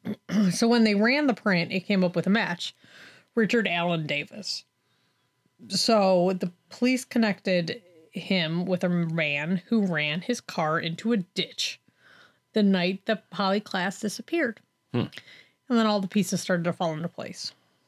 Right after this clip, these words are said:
Speaker 1: So a lifelong criminal, Davis was in and out of prison regularly. He began having run-ins with the law at age twenty-three in nineteen sixty-seven.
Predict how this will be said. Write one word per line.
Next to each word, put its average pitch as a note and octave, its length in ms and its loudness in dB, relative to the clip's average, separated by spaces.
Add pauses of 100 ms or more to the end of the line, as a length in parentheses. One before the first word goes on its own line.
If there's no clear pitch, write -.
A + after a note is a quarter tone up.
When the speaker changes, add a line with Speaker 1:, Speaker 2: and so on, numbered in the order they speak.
Speaker 1:
So G#3+ 140 2
a G3 40 4
lifelong C#4 560 2
criminal, E3+ 500 0
Davis F3 500 0
was F#3+ 260 0
in F3+ 140 -4
and F#3+ 120 2
out F#3+ 120 2
of G#3 60 -6
prison E3 320 -2
regularly. D3+ 640 -4 (1040)
He G3 500 4
began F3 400 2
having E3+ 300 2
run-ins E3+ 320 2
with F3 120 0
the F3+ 80 -2
law E3+ 260 0
at E3 60 0
age E3 220 -4
twenty-three F3+ 520 0
in A3 100 2
nineteen E3 320 -2
sixty-seven. E3+ 760 -6